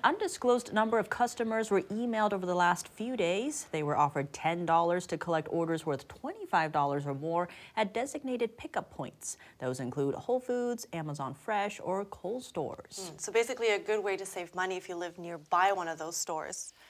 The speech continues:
Speaker 1: Indeed, and actually Amazon says the promotion is not new. It's had similar pickup promotions before.
Speaker 2: Really? I'm checking my emails after <laughs> this. And talking about money,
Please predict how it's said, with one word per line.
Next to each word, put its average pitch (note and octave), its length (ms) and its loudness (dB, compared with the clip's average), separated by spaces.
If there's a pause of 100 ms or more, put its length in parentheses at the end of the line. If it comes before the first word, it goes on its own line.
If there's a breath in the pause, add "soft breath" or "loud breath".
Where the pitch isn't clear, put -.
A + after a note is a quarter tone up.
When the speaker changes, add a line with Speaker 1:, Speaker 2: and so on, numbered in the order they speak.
(220 soft breath)
Speaker 1:
Indeed, F3 420 6
and F3 140 8
actually F#3 400 4
Amazon F3+ 540 4
says E3 280 2
the E3+ 80 -2
promotion F3 600 0
is E3 200 4
not F#3 320 0
new. C4+ 460 -2
It's F#3+ 180 -2
had F#3+ 220 4
similar A#3+ 340 -2
pickup A3+ 320 -4
promotions A3+ 440 -4
before. B3+ 540 -2 (520)
Speaker 2:
Really? G3+ 560 0 (100)
I'm B3 120 -8
checking B3 260 -6
my F#3+ 140 -2
emails F3+ 360 -4
after F3 300 -2
<laughs> - 180 -8
this. - 380 -8 (560 loud breath)
And G3 120 -10
talking A#3+ 360 8
about F#3+ 320 6
money, G#3+ 400 4